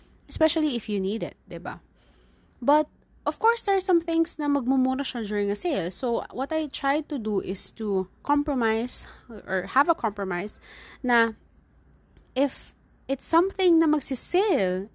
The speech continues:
it's something that you need, malapit siya sa sale date, then might as well get it during the sale. Diba? May matitipid ka. So, mga ganong klaseng smaller decisions. But, yun. But, siguro, let's just say that,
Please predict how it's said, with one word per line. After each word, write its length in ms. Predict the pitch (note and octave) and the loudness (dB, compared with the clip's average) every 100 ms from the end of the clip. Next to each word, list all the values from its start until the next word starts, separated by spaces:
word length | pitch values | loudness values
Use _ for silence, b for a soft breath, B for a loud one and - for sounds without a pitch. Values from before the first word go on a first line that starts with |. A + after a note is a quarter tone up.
| - | -12
it's 160 | A3 | -6
something 360 | - D#4+ E4 D#4 | 0 0 2 0
that 180 | C#4 C4 | 0 -4
you 120 | A#3 | -6
need, 560 | F#3+ G#3+ D#4 A#3 G3 F#3+ | -4 0 2 2 0 -2
malapit 480 | F#3+ G3+ G#3 G#3 | 0 2 2 -2
siya 140 | - G3 | -10 -10
sa 120 | - | -8
sale 440 | F3+ - F4 G4+ D4 | -8 -2 2 4 2
date, 280 | F#3 D#3 - B B B | 0 -4 -6 B B B
then 160 | F#4 A4 | -2 0
might 160 | A4+ G#4+ | 2 2
as 100 | G4 | 2
well 140 | G4+ | 2
get 220 | D#4 E4+ E4+ | 2 2 0
it 80 | C4 | -2
during 260 | D#4 D4+ | 0 0
the 80 | C#4 | 0
sale. 440 | - D4 G#3 E3 - b b b b _ | -2 -2 -2 -4 -8 b b b b _
Diba? 320 | - F3+ G3 | -8 -2 0
May 120 | C#4 C#4+ | 0 0
matitipid 520 | C#4 B3+ A3+ F3 E3 | -2 -4 -8 -8 -10
ka. 160 | - - B B B B | -14 -16 B B B B
So, 340 | - C#4 C4+ - - - | -6 -4 -4 -8 -4 4
mga 320 | F#4+ E4+ F4 | 4 6 2
ganong 260 | E4+ E4 | 2 0
klaseng 640 | - A#3 A3 - A3+ A3 G#3+ | -2 -6 -6 -6 -6 -6 -6
smaller 840 | - - A3+ G3+ F#3+ F#3+ F3+ F3+ | -6 -4 0 2 2 2 0 -2
decisions. 840 | F#3 F#3+ - F3+ - F3 - - - B B B B | -2 -2 -2 -6 -10 -10 -8 -10 -10 B B B B
But, 240 | A3 A#3 A3+ _ _ _ _ _ - | 0 0 -2 _ _ _ _ _ -2
yun. 380 | A#3 F3+ E3+ | 0 2 -2
But, 180 | G#3 C#4 - _ _ _ _ - | -2 -4 -4 _ _ _ _ -8
siguro, 520 | - D4 D#4+ E4+ E4 - | -4 2 4 4 4 0
let's 160 | C#4 C#4+ | -2 0
just 140 | D#4 | 2
say 200 | C#4+ C4 | 0 0
that, 320 | A#3 A3 G#3+ | 2 0 0